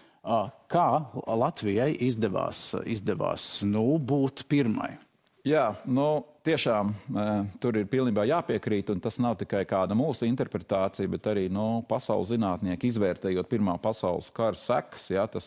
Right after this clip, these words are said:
Speaker 2: ir daudz kur pieminēts, ka tiešām Latvija ir cietusi visvairāk. Ties-, tiešām šī, nu, Krievijas impērijas politika, atkal, nu, mēs varam teikt, jā, arī tobrīd, jā, izvedot iekārtas, eh, teiksim, arī, nu, piespiežot lielu daļu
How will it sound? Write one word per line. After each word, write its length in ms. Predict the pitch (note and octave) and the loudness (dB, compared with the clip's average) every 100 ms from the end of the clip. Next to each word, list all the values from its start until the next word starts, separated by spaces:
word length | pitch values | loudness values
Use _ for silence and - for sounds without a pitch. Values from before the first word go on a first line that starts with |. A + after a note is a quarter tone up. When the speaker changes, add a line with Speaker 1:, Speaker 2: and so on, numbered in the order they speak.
| F#2 | -4
Speaker 2:
ir 60 | F2+ | 0
daudz 240 | G#2+ A2 | 0 0
kur 140 | E2+ - | -4 -2
pieminēts, 460 | B2 F#2+ F2 F2 | 0 0 -2 -6
ka 80 | G2 | -4
tiešām 400 | C3+ C#3+ G#2+ F#2 | -2 -2 0 -2
Latvija 480 | F#2+ G#2+ - F#2+ G2+ | 0 -2 0 0 0
ir 80 | E2+ | -2
cietusi 400 | - F2 - E2 | -4 -4 -4 -8
visvairāk. 560 | E2+ D2+ C#2+ B1 - - | -4 -2 -2 -4 -8 -12
Ties-, 240 | C#2 - - | -12 -12 -6
tiešām 320 | G2+ - F2 E2 | -4 0 -2 0
šī, 160 | F#2+ F2+ - - - | -2 -4 -10 -14 -8
nu, 80 | A#2+ | -2
Krievijas 400 | C#3+ D3 G2+ F2+ B2+ | 0 2 2 2 0
impērijas 360 | A#3+ A#3+ A3+ | 2 0 0
politika, 520 | - A#3 D3 B2 - - | 0 0 0 -4 -4 -2
atkal, 240 | - G2 | -2 0
nu, 80 | G#2+ G#2+ | 0 0
mēs 160 | F#2+ G2+ | 0 -2
varam 200 | F#2+ F2 | -2 -2
teikt, 300 | G#2+ F#2+ F#2+ | -2 -2 0
jā, 80 | F#2+ | 0
arī 160 | F#2 | 0
tobrīd, 480 | - D#3 A2+ G2 G#2 | 0 2 2 2 2
jā, 100 | B2+ - - - | 0 -2 -12 -2
izvedot 400 | A#2 G#2 G2 F#2+ D#3+ | 0 2 0 2 0
iekārtas, 560 | - A2+ G#2 - - | 2 2 2 -2 -4
eh, 500 | G#2+ - - - G2+ G2+ | -4 -6 -12 -2 0 2
teiksim, 320 | G#2+ - G#2+ | 0 0 2
arī, 160 | A2 G2 - | 2 0 0
nu, 160 | B2 | 0
piespiežot 640 | D#3+ E3 - G#2 F#2+ G2 A2+ | 2 0 2 0 2 2 2
lielu 160 | B2+ | 2
daļu 240 | A#2 G#2 | 2 0